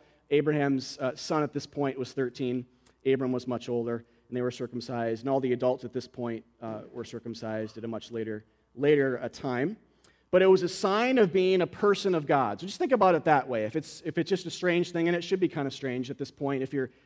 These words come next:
reading the Bible cover to cover, kind of a strange, uh, rite, a strange thing for God to ask at this point, a strange thing to say, "This is what it means to be a person of God, what it means to be marked as, uh,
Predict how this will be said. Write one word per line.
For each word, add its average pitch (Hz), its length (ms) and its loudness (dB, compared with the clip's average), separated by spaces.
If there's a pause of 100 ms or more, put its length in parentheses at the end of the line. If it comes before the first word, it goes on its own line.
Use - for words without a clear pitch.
(160)
reading 160 220 2
the 156 60 2
Bible 147 320 4
cover 147 240 -2
to 143 80 0
cover, 143 360 0 (240)
kind 156 100 -2
of 151 60 0
a 143 40 2
strange, 147 720 -2
uh, 147 180 -8
rite, 151 380 2
a 147 40 -10
strange 156 400 -2
thing 151 180 -2
for 139 180 -6
God 127 260 0
to 117 120 -4
ask 127 460 -6 (340)
at 143 140 -2
this 156 160 -2
point, - 340 -8
a 135 40 -4
strange 175 360 -2
thing 175 200 2
to 170 40 0
say, 156 280 2
"This 147 240 -6
is 147 380 -4 (380)
what 156 160 4
it 147 80 4
means 160 300 2
to 160 80 -12
be 156 100 2
a 156 60 0
person 165 320 -6
of 151 80 -4
God, 151 220 0
what 135 120 0
it 131 60 -4
means 143 180 -4
to - 60 -16
be 139 120 -2
marked 135 460 -6 (560)
as, 123 460 -2
uh, 120 220 -8